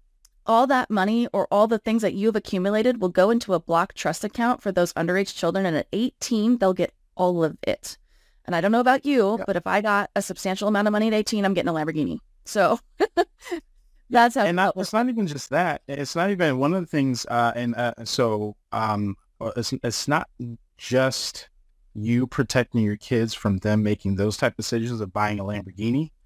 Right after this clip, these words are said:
Speaker 2: You have to protect them from people who see them as a target, who would use
Speaker 1: Yeah.
Speaker 2: them, who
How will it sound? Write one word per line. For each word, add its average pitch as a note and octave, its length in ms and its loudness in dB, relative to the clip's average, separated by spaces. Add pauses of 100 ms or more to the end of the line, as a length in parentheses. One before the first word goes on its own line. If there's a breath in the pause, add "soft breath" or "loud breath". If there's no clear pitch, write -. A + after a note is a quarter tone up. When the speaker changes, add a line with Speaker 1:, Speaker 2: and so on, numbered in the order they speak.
(360)
Speaker 2:
You A#2+ 80 -2
have B2+ 100 0
to D#3+ 80 -4
protect C3+ 440 -2
them B2 200 0
from G#2+ 300 -2
people A2+ 380 0
who G#2 200 -2
see - 200 0
them G2+ 160 2
as F#2+ 180 -2
a - 60 -20
target, - 520 -10 (280)
who F#2 180 -4
would F2+ 140 0
use G2 360 0
Speaker 1:
Yeah. D#2+ 80 -4
Speaker 2:
them, G2 180 -8 (500)
who G2+ 500 -2